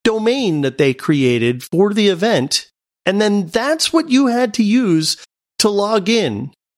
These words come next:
every time. You logged in with an email address that you would never use and that you don't have any real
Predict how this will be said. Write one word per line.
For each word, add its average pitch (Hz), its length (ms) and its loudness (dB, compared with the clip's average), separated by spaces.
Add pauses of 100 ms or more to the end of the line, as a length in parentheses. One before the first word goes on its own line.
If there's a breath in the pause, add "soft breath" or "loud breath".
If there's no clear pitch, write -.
(120)
every 185 360 0
time. 180 460 -4 (300)
You 190 220 4
logged 214 320 -2
in 214 400 0 (260 soft breath)
with 208 180 2
an 233 220 -2
email 254 340 0
address 170 420 0
that 175 160 -2
you 170 160 0
would 170 220 0
never 277 460 0
use 262 880 0 (360)
and 208 160 0
that 214 180 -6
you 294 220 2
don't 320 280 -2
have 233 320 -2 (140)
any 359 440 2 (400)
real 277 300 2